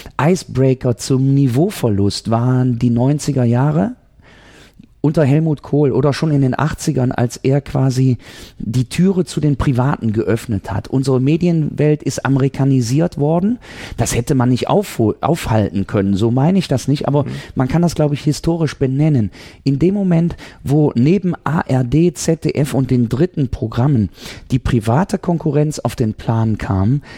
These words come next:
Speaker 1: zählte die Quote und nicht mehr die Qualität.
Speaker 2: Mhm.
Speaker 1: Man könnte auch sagen, ich liebe Content statt Quote. Aber heutzutage entscheidet die Quote und nicht Content oder Qualität.
Speaker 2: Mhm.
Speaker 1: Und das macht mich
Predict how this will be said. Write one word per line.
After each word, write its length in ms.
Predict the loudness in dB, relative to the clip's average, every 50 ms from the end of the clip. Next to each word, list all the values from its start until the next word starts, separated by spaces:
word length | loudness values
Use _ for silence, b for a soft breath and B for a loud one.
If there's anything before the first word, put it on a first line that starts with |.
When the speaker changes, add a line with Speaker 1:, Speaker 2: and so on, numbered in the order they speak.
| B B B B B
Speaker 1:
zählte 800 | B -8 -2 0 2 4 4 4 4 2 2 2 2 4 2 0 b b b _ _
die 80 | -4 -4
Quote 720 | -2 -2 -4 0 2 2 4 4 2 0 0 -2 -2 0
und 240 | 0 0 0 0 2
nicht 260 | 2 2 2 0 0
mehr 140 | 0 0 2
die 140 | 0 -2 -4
Qualität. 880 | -2 -2 0 2 2 2 0 -2 -2 -4 -2 -2 -2 -4 -6 -8 -8 -6
Speaker 2:
Mhm. 120 | -6 -4 -4 -4 -6 -6 B
Speaker 1:
Man 220 | -2 0 0 0 -2
könnte 420 | 0 0 0 0 0 -2 -4 -2
auch 180 | 0 -2 -2 -2
sagen, 580 | -2 -2 0 2 2 2 2 2 0 0 0 B B B B B B B B B B B _ _
ich 180 | -4 -4 -2 2
liebe 420 | 2 2 2 2 0 0 0 -2 -2 -2 _ _ _ _
Content 1040 | -4 -2 0 0 0 0 -2 -4 -6 -6 -4 0 0 2 2 0 0 -2 -8 -14 -16 -20 -16 -10
statt 500 | -8 -8 -4 0 0 -2 -2 -2 -8 -8
Quote. 600 | -4 -2 0 0 0 0 -2 -2 -4 -6 -6 -6 -8 -12 -16 -20 _ B B B B B B B B B B B B B
Aber 440 | 0 0 2 2 2 0 0 2
heutzutage 800 | 2 2 2 0 0 -4 -4 -2 0 0 2 2 2 0 0 -2
entscheidet 680 | 0 -2 -2 -2 -2 -2 0 0 2 2 0 -2 -2 -2
die 100 | -4 -4
Quote 600 | -4 -6 -2 0 2 2 2 0 0 -2 -4 -2
und 260 | 0 0 0 0 0
nicht 420 | 0 2 4 2 2 0 -4 -12 -6
Content 640 | -2 0 0 0 0 -2 -2 0 0 0 0 0
oder 240 | 0 0 2 2 0
Qualität. 800 | -2 -2 -6 -4 -2 -2 -2 -4 -4 -4 -4 -2 -2 -4 -6 -6
Speaker 2:
Mhm. 300 | -6 -4 -4 -4 -4 -4
Speaker 1:
Und 220 | -2 -2 0 0 0
das 220 | -2 -2 0 0
macht 320 | 0 0 0 -2 -2 0
mich 320 | 0 0 0 0 -4 -14